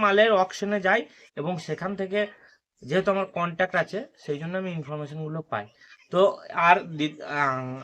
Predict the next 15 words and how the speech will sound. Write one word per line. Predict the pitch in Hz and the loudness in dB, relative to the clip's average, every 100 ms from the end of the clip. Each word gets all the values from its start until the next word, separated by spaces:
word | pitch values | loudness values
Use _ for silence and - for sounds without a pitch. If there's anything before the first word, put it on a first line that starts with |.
| 131 | -6
আঙুরের | 147 165 190 | -2 -2 0
দাম | 165 170 185 190 - 156 | 2 2 2 -4 -6 -4
এক | 156 | -2
তো | 208 | -4
ফসল | 196 165 - 208 | -4 -6 -4 -4
কম | 190 196 | -2 -4
হয়েছে, | 185 180 170 | -2 -6 -6
দ্বিতীয়ত | 175 214 214 220 | -4 0 2 2
আর | 196 180 | 2 2
রমজানের | 175 175 175 190 196 - | 2 0 -4 -4 -4 -6
সময় | 190 175 196 _ _ - | -8 -8 -10 _ _ -8
এখন, | - - 143 151 - - _ | -8 -6 -8 -8 -14 -20 _
যার | 135 160 190 | 4 4 6
ফলে | 190 196 | 0 0
কিন্তু | 196 196 | -2 -6